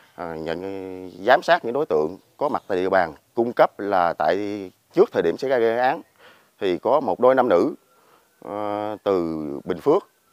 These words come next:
là nữ là tên là Nguyễn Thị Thu Nhi, là đến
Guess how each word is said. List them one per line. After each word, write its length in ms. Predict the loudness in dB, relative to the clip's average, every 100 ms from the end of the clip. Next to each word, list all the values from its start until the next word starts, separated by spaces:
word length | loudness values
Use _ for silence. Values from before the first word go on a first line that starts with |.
| _ _ _ _ -8
là 140 | -6
nữ 220 | 0 0
là 100 | 0
tên 480 | -2 -2 -4 -10 -10
là 340 | -6 -6 -4 -2
Nguyễn 180 | -2
Thị 100 | -2
Thu 160 | -2 -2
Nhi, 260 | 0 -2 -4 _ _ _ _ _ _ -8
là 140 | -6
đến 360 | 2 0 0